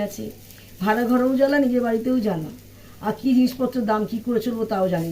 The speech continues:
না। তার মধ্যে এসব অশান্তি আর ভালো লাগে বলুন তো? থাক, রান্নাবান্না করে নিয়ে আর মনটা খারাপ হয়ে যাচ্ছে। আয়ের থেকে ব্যয় বেশি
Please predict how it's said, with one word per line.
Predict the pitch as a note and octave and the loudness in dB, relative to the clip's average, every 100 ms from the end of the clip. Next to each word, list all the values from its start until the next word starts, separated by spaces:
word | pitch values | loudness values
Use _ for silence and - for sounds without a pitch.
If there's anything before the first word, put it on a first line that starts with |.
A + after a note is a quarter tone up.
| D#3+ | -6
না। | F#3 - - - - - - - - - - - - - - - - - - - - - - - - - A#3 - - - - - - - - - | -6 -6 -8 -12 -12 -12 -16 -18 -18 -16 -14 -12 -12 -12 -12 -14 -14 -16 -18 -16 -12 -12 -12 -12 -12 -12 -12 -12 -12 -12 -12 -14 -14 -14 -14 -8
তার | G3+ G#3+ | -4 -2
মধ্যে | A3 A3+ A3 | -2 4 4
এসব | A3+ A3 | 4 0
অশান্তি | A3 G#3+ A#3 | 0 -2 0
আর | G#3+ | 0
ভালো | F3+ G#3+ | 0 0
লাগে | A#3 G3 | 0 -2
বলুন | F#3+ G#3 A3+ | -2 -4 -8
তো? | A#3 - - - - - | -14 -18 -20 -20 -20 -10
থাক, | G#3+ A3 | -6 -4
রান্নাবান্না | G3+ G#3 A3 A3+ A3+ | -4 -4 -2 -4 -4
করে | A3 A3 | -2 -2
নিয়ে | G#3 G#3+ | -2 -2
আর | G#3 | -2
মনটা | G3 G#3+ G#3+ | -2 -4 -6
খারাপ | G3 G#3 G#3 | -6 -2 -2
হয়ে | A3 | -2
যাচ্ছে। | F#3+ - F#3+ | -4 -6 -8
আয়ের | G3+ G#3 - | -6 -4 -4
থেকে | A#3+ A3+ | -4 -2
ব্যয় | F#3+ F#3+ G#3+ | 0 2 0
বেশি | - | -2